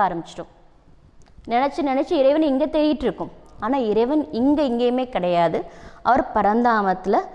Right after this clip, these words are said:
ஒரு ஒளி புள்ளியாக, ஜோதி ஸ்வரூபமாக ஒளி வீசிட்டு இருக்கார்.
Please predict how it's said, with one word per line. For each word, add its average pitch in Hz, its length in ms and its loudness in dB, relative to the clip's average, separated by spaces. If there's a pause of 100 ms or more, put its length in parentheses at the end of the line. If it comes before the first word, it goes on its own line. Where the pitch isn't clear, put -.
(280)
ஒரு 247 100 4 (100)
ஒளி 254 180 2 (120)
புள்ளியாக, 226 640 0 (120)
ஜோதி 220 400 2
ஸ்வரூபமாக 202 760 -2
ஒளி 196 220 -2
வீசிட்டு 190 360 -2
இருக்கார். 160 320 -2